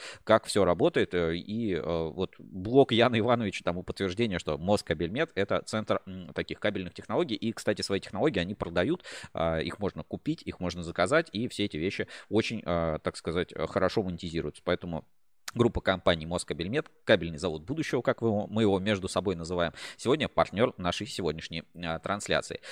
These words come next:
А, пишите в чат трансляции, если какие-то будут вопросы. У нас есть WhatsApp прямого эфира, он вот здесь, а, есть ссылка в описании, и есть, а, сервис "Donation Alert". Отправляя донат, вы помогаете нам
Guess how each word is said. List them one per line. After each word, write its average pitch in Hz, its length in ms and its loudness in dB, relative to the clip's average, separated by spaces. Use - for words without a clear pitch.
А, 90 240 4
пишите 190 340 -4
в - 60 -10
чат - 180 0
трансляции, 151 460 0
если 120 180 -4
какие-то 92 380 -6
будут 87 180 -6
вопросы. 135 400 0
У 95 80 -2
нас 98 180 -2
есть - 140 -4
WhatsApp 117 300 0
прямого 123 340 0
эфира, 110 280 -2
он 92 240 -4
вот 92 140 -2
здесь, 92 360 -2
а, 87 180 2
есть 90 300 -4
ссылка 92 280 -2
в 82 60 -6
описании, 139 480 -4
и 107 120 -6
есть, 147 280 -4
а, 95 100 4
сервис 107 300 0
"Donation 90 420 -2
Alert". 82 220 -2
Отправляя 92 380 0
донат, 90 300 -2
вы 98 120 0
помогаете 85 440 -2
нам 85 140 -8